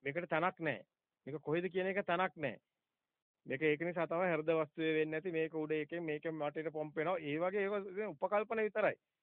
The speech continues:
සංඛාරා විතරයි. එහෙම එකක් නැහැ. මේක සනප්පනවන්න බෑ. එහෙනම් හිත තියෙන්නේ එහෙනම් මොලේ නෙමෙයි. හිත තියෙන්නේ හෘද වස්තුවේ. ඔය, ඔය අභිධර්ම පෙ-, පැහැදිලි කරන විදිහට. එහෙම දෙයක්වත් නැහැ.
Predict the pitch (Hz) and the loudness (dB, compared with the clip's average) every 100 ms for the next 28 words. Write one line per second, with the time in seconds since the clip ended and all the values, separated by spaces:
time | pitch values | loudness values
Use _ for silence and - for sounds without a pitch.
0 | _ _ - 143 190 196 208 202 208 147 | _ _ -8 0 4 6 6 6 4 4
1 | 131 165 185 196 196 190 117 _ _ _ | 2 -2 0 -2 2 0 0 _ _ _
2 | _ _ _ - 202 - - - - 131 | _ _ _ -6 -4 -4 -8 -16 -10 -4
3 | 175 165 185 - 196 196 202 196 170 110 | 0 4 2 4 2 4 2 4 2 2
4 | _ _ _ _ _ _ _ _ _ - | _ _ _ _ _ _ _ _ _ -4
5 | 156 175 151 170 170 185 185 190 196 156 | 2 2 4 2 4 4 2 2 2 2
6 | 175 170 185 202 180 180 185 202 180 185 | 2 2 2 0 0 0 0 2 0 4
7 | 208 202 170 156 147 151 156 156 165 151 | 2 2 4 4 4 4 2 2 2 0
8 | 135 156 175 185 180 175 170 180 185 190 | -2 0 0 0 -2 -2 2 0 0 0
9 | 190 170 143 110 110 147 180 202 214 202 | 2 2 0 -2 -2 -2 2 2 0 -2
10 | 196 123 | -2 -2